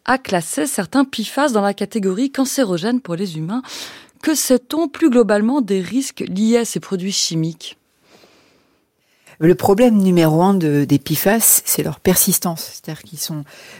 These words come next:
Speaker 2: le fait qu'on ne puisse, qu'ils ne se dégradent pas dans l'environnement fait que, euh, s'ils sont toxiques, la toxicité persiste,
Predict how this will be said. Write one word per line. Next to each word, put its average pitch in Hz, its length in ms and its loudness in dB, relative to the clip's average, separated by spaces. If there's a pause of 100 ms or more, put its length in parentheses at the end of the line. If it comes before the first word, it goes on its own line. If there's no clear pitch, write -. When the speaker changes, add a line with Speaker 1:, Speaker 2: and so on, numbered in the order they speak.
Speaker 2:
le 165 80 -4
fait 220 200 -2
qu'on 170 120 -6
ne 151 40 -8
puisse, 147 200 -8 (120)
qu'ils 151 140 -12
ne - 40 -8
se 151 100 0
dégradent 165 320 4
pas 214 160 0
dans 165 100 -4
l'environnement 151 760 -6
fait 202 320 -2
que, 202 380 -2 (160)
euh, 147 300 -6 (100)
s'ils - 300 -2
sont 180 180 -6
toxiques, - 720 -8
la 160 140 -2
toxicité 180 720 -2
persiste, - 560 -10